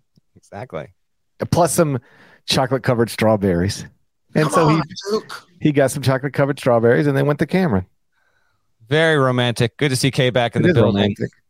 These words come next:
Speaker 1: And that, and they, uh, the cameras were on him. Like, the, it went triple zeros. He was at, he got the hell out of there, as he should have. He was <laughs> like, "I'll see you later. I'm going, I'm going, I'll meet you in the locker room." Um,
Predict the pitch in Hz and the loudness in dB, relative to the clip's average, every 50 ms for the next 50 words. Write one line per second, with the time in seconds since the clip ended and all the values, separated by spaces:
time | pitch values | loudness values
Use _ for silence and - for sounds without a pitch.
0 | _ _ - - 139 147 147 180 180 151 120 - 147 143 143 156 170 160 151 147 | _ _ -4 -2 -2 2 2 0 0 2 0 0 2 2 2 2 2 2 2 2
1 | 151 139 123 - 190 214 233 190 151 131 135 139 143 139 120 104 107 107 107 - | 2 0 0 0 -2 0 0 0 0 2 2 2 2 0 0 0 0 -2 0 0
2 | 127 107 120 147 170 196 160 - 175 175 - 156 131 139 151 165 165 175 175 151 | 0 2 2 2 2 2 0 0 -2 0 0 0 0 2 2 4 4 4 4 4
3 | 127 151 160 143 113 82 107 98 - 98 127 117 117 92 - 73 71 71 73 67 | 2 2 2 2 2 2 0 0 0 0 -2 0 0 -2 -2 -4 -6 -6 -6 -8
4 | 65 67 62 58 64 - - - - 139 151 147 139 - - 98 69 69 - 123 | -8 -10 -12 -14 -16 -16 -12 -6 -2 -2 0 0 0 0 0 -2 -2 -2 -2 0
5 | 127 120 107 - 104 - - 127 113 - - 92 90 - - 104 82 58 52 53 | 0 0 0 -2 -4 -4 -2 -4 -4 -4 -6 -8 -8 -6 -4 -4 -4 -6 -6 -10
6 | - - 80 98 98 104 98 92 90 - - 120 123 107 117 110 104 101 98 98 | -8 -8 -6 -4 -2 -2 -2 -2 -4 -6 -6 -6 -2 0 0 0 0 -2 -2 -2
7 | 120 123 120 110 - 104 92 87 82 71 69 - - 76 76 73 71 - - - | -2 0 -2 -2 -2 -4 -4 -4 -6 -6 -6 -8 -8 -8 -8 -8 -10 -12 -16 -20
8 | - - _ _ - 104 110 110 104 92 90 87 82 80 | -20 -20 _ _ -4 -2 0 0 0 0 -2 -2 -6 -10